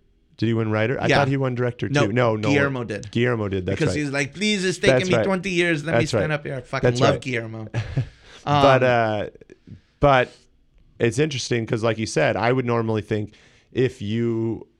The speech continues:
Speaker 1: if everybody in there's nominated for Best Picture
Speaker 2: Right.
Speaker 1: that's in director, then I would say those are the top five favorites for Best Picture
Speaker 2: Sure.
Speaker 1: normally. But Three Billboards has been dominating, so
Speaker 2: Right.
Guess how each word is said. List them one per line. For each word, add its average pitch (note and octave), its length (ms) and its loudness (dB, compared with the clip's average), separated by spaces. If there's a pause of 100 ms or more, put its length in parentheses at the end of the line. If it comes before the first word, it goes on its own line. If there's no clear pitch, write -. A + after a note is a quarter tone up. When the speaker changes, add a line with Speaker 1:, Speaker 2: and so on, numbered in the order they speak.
(200)
Speaker 1:
if C3 180 0
everybody D3+ 480 2
in C3 140 -2
there's A#2+ 260 -2
nominated A2 480 -2
for G#2 140 -4
Best G2 280 -4
Picture F#2 440 -8
Speaker 2:
Right. B2 340 -8
Speaker 1:
that's G2+ 220 -4
in G2+ 100 -2
director, F#2 560 -4 (320)
then G#2 160 2
I A2+ 140 2
would A#2+ 160 0
say A2 120 0
those G#2 220 -2
are G2+ 60 -2
the G2 100 -2
top G#2 260 -2
five G2+ 420 -2
favorites G2+ 520 -2
for F#2 520 -2
Best - 340 -4
Picture G2 420 -4
Speaker 2:
Sure. G#2 140 -6
Speaker 1:
normally. G#2+ 540 2 (380)
But G#2 400 2 (640)
Three C#3 160 0
Billboards A#2+ 460 0
has G2 100 -4
been F#2+ 140 -4
dominating, G2 720 -2
so G#2 560 0
Speaker 2:
Right. B2 280 -8